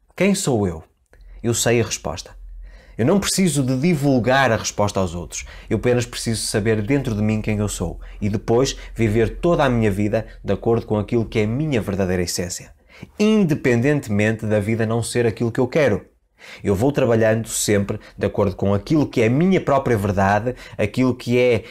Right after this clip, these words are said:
a minha pureza, a minha raiz, ou seja, aquilo que são os meus alicerces vivenciais,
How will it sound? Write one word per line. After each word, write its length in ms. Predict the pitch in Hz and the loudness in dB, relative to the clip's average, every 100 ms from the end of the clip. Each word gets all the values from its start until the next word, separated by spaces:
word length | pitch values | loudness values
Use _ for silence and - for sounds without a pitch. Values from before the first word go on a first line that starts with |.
| - | -4
a 100 | 104 | 0
minha 240 | 127 151 | 2 2
pureza, 460 | - 139 135 139 117 | 0 2 2 4 2
a 40 | |
minha 240 | 120 127 123 | 2 2 2
raiz, 600 | 113 117 127 170 - - - | 4 4 4 2 0 -6 -4
ou 80 | 113 | -2
seja, 260 | - 113 113 | 0 2 2
aquilo 220 | 123 135 | 2 -2
que 80 | - | 0
são 140 | 127 | 0
os 100 | 120 | 2
meus 240 | 135 160 | 2 2
alicerces 560 | 139 131 123 147 147 - | 2 2 0 0 0 0
vivenciais, 800 | 110 107 104 98 98 90 131 | 0 2 2 0 0 0 0